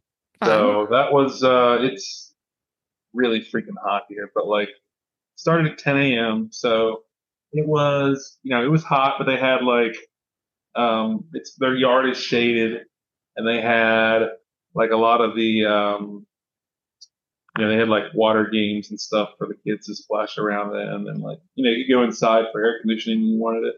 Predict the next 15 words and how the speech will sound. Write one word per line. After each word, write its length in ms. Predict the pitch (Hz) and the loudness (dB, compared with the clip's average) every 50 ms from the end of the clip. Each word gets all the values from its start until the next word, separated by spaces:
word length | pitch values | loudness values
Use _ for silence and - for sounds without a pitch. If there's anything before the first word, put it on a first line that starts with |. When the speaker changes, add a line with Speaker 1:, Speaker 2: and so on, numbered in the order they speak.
| - _ | -12 _
Speaker 1:
So, 340 | - - - - 110 113 - - _ _ _ _ _ _ _ _ _ _ - | -12 -8 -6 -4 -4 -4 -6 -10 _ _ _ _ _ _ _ _ _ _ 0
but 120 | 123 120 | 0 0
it, 200 | 131 135 - - | 0 0 -2 -2
the, 380 | 127 123 120 123 123 120 113 113 - _ _ | -2 0 2 2 2 0 -2 -4 -10 _ _
it 100 | - 139 139 135 | -2 0 2 2
was, 280 | 139 135 135 135 135 | 2 0 0 0 0
uh, 240 | 139 131 131 127 127 123 | 0 0 2 0 0 0
really 260 | 131 139 156 165 160 | 2 4 4 4 4
good, 380 | 160 135 131 131 131 135 139 | 4 2 0 2 2 2 2
and 80 | 139 135 | 2 2
they 60 | 135 131 | 0 2
had, 240 | 131 135 131 123 | 2 2 2 2
um, 540 | 123 123 120 120 120 120 117 113 110 110 - _ _ _ _ _ _ _ _ _ _ _ _ _ _ _ _ _ _ _ _ _ | 2 2 2 2 0 0 -2 -4 -6 -6 -8 _ _ _ _ _ _ _ _ _ _ _ _ _ _ _ _ _ _ _ _ _
they 600 | - 113 113 113 113 113 113 113 113 113 110 110 - | -2 0 0 2 2 2 2 2 2 0 -2 -2 -2
had, 640 | 123 120 117 113 113 110 110 110 110 110 110 110 107 | -2 0 0 0 0 0 0 2 2 2 2 0 0